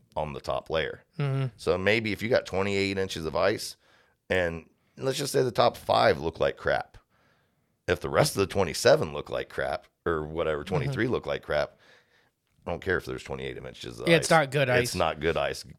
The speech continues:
Speaker 1: Probably shouldn't be out there.
Speaker 2: And twenty minutes of rain, of any kind of rain,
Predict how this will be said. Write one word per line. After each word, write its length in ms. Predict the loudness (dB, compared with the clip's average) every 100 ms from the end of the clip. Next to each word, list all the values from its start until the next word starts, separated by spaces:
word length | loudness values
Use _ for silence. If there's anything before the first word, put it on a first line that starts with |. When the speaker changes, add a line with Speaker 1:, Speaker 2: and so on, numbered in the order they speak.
| _ _
Speaker 1:
Probably 300 | 2 2 0
shouldn't 580 | -6 -4 -2 -2 -6 -6
be 160 | -4
out 220 | -4 -6
there. 220 | -12 -14 -16 _ -4
Speaker 2:
And 260 | -2 -2 -8 _
twenty 420 | -2 2 4 4 4
minutes 420 | 4 4 2 2
of 140 | 2
rain, 440 | 2 2 0 -4 -8 -2
of 140 | 0 2
any 220 | 2 4
kind 280 | 4 4 4
of 60 |
rain, 360 | 4 2 0